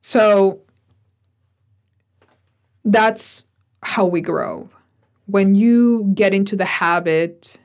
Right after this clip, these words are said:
of complaining, of searching for the same patterns, searching for, searching for the same people, exposing yourselves to the same situations, you have to take a look at yourself and say, "How can I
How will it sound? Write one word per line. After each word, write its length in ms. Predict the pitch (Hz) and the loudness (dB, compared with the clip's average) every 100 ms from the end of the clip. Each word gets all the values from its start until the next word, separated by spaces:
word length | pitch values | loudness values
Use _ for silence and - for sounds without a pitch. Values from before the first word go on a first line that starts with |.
| _ | _
of 360 | - 185 185 - | -2 0 0 -4
complaining, 1040 | 190 180 - 190 185 185 185 185 185 185 - _ _ _ _ _ - | -8 -8 -4 -2 0 -2 -2 -2 -4 -6 -10 _ _ _ _ _ -6
of 500 | 180 175 180 180 190 _ _ | 0 2 2 -2 -12 _ _
searching 480 | - - 202 190 202 | -14 -2 -2 0 -4
for 160 | 202 175 | -2 -2
the 100 | 170 | -2
same 240 | 196 170 | -4 -6
patterns, 720 | - 190 180 180 180 175 170 | -8 -6 -4 -2 -4 -4 -8
searching 380 | - 196 185 185 | -4 -4 -2 -6
for, 240 | 185 - | -6 -14
searching 380 | - 208 196 208 | -6 -4 -2 -2
for 160 | 202 185 | -2 -4
the 100 | 170 | -4
same 300 | - 180 170 | -6 -6 -10
people, 680 | - 185 - 165 170 175 - _ _ - | -8 -8 -4 -4 -4 -6 -12 _ _ -8
exposing 580 | 196 - 202 202 214 | -6 -2 -2 -2 0
yourselves 520 | 196 185 - 185 180 - | 0 0 -2 -6 -6 -4
to 80 | |
the 80 | 180 | -4
same 260 | 165 185 175 | -4 -6 -6
situations, 1200 | - 170 170 170 170 170 - 165 160 165 - - _ _ _ _ _ _ _ _ | -8 -8 -4 -2 -2 -4 -10 -8 -8 -10 -14 -16 _ _ _ _ _ _ _ _
you 140 | 202 220 | -2 0
have 180 | 202 - | -2 -6
to 160 | - | -10
take 240 | - 196 202 | -4 -2 0
a 40 | |
look 220 | 185 185 | 0 -2
at 140 | - 160 | -2 -4
yourself 440 | 170 165 180 170 | -6 -2 -4 -4
and 140 | 175 | -8
say, 220 | 156 175 170 | -4 -4 -4
"How 260 | - 196 | -2 -2
can 220 | 190 202 | -2 -4
I 320 | 170 165 170 | -4 -4 -8